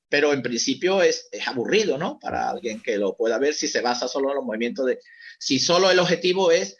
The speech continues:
es que no te coman lo menos, que te coman lo menos posible y tú comer todo lo que puedas. Y si puedes ser el rey, mejor, ¿no? Entonces, eh,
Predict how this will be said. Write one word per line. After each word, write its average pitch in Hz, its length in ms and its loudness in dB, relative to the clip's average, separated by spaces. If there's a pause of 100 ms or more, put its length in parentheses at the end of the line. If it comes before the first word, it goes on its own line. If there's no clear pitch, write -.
(320)
es 151 300 0 (180)
que 135 140 0
no 147 100 0
te 185 160 0
coman 196 520 0
lo 151 140 -2
menos, 165 240 0
que 151 80 -2
te 120 80 -2
coman 151 200 0
lo 170 80 2
menos 165 160 -2
posible 185 400 0
y 170 100 0
tú 151 160 -4
comer 139 420 0 (140)
todo 135 160 0
lo 127 80 0
que 123 80 -2
puedas. 85 280 -2
Y 85 60 -6
si - 100 -6
puedes 110 240 0
ser 147 120 2
el 131 80 0
rey, 131 180 0
mejor, 117 380 -4
¿no? 123 160 -6 (720)
Entonces, 143 460 0
eh, - 40 -8